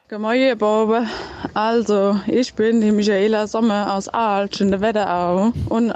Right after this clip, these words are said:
ich hab noch ein Dialektwort. Es heißt eiereckig. Ich wiederhol's nochmal.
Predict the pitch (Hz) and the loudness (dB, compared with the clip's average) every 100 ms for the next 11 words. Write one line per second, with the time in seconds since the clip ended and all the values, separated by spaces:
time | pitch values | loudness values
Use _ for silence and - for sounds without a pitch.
0 | - 226 226 - 240 240 233 214 214 220 | -2 -2 0 0 2 2 2 0 0 0
1 | 220 214 220 254 - 180 214 - - - | 2 2 0 -2 -2 -2 -2 -4 -16 -20
2 | - - 208 220 208 214 240 - - - | -12 -4 -2 0 0 0 -2 -4 -10 -14
3 | - - - - - 226 262 226 208 190 | -20 -20 -20 -20 -6 0 2 2 2 2
4 | 196 - - - - - - - - - | 0 -2 -8 -10 -14 -18 -20 -20 -18 -4
5 | 214 202 196 202 226 - 240 247 240 | 0 2 2 2 2 0 2 2 2